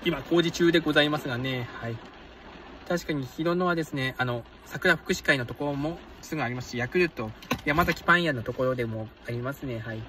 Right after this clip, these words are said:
ちょうどガソリンスタンドもありますからね。はい、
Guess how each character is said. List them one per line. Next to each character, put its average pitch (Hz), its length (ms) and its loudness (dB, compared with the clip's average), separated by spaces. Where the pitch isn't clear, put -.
ち - 80 -6
ょ 147 100 0
う - 20 0
ど 147 80 -4
ガ 139 100 -2
ソ 160 100 -2
リ 170 100 0
ン 170 40 0
ス 165 60 -6
タ 170 120 0
ン 165 100 0
ド 135 100 -2
も 123 180 -4
あ 127 60 -6
り 139 100 -4
ま 170 140 -6
す - 120 -14
か 147 120 -4
ら 123 160 -4
ね。 135 320 -4
は 123 140 -10
い、 113 60 -8